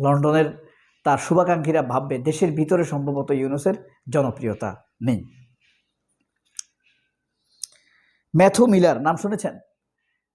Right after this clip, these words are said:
বাইডেন প্রশাসনের প্রেস উইংসের একজন বড় কর্মকর্তা। তিনি বলেছেন, গাজায় নিঃসন্দেহে যুদ্ধাপরাধ করেছে ইসরায়েল।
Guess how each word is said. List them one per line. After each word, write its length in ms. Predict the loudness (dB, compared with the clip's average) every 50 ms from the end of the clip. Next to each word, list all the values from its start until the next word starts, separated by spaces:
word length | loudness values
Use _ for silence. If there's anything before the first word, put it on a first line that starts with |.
| _ _ _ _ -12 -4
বাইডেন 360 | 0 2 2 4 4 2 2 0
প্রশাসনের 540 | -2 -4 -4 -4 -4 -4 -4 -2 -2 -4 -6 -8 -14 _ _ _ _ _ _ _ _ _ _ _ _ _
প্রেস 400 | 0 2 2 2 0 -4 -8 -10 -12 -14 -16 -20 -20 _ _ _
উইংসের 500 | -2 0 0 0 0 -2 -2 -2 0 0
একজন 480 | 0 -2 -2 0 0 -2 -2 -2 -4 0
বড় 180 | 2 4 4 4
কর্মকর্তা। 680 | 2 0 -2 -2 -4 -8 -8 -10 -10 -8 -8 -10 -10 -10 _ _ _ _ _ _ _ _ _ _ _ _ _ _ _ _
তিনি 180 | 2 4 4 6
বলেছেন, 500 | 6 6 6 4 2 0 -2 -4 -6 -10 _ _ _ _ _ _ _ -8 -2 2
গাজায় 460 | 4 4 4 4 4 4 4 4 2
নিঃসন্দেহে 720 | 0 -2 -6 -10 -8 -6 -6 -6 -6 -6 -6 -6 -6 -6
যুদ্ধাপরাধ 680 | -8 -8 -12 -12 -12 -14 -14 -16 -14 -14 -14 -16 -16 -18 -20 _
করেছে 460 | -20 -18 -18 -18 -18 _ -20 -20 -20 -20 _ _ _ _ _ _ _ _ _ _ _ _
ইসরায়েল। 540 | -16 -14 -12 -10 -10 -10 -10 -12 -16 -18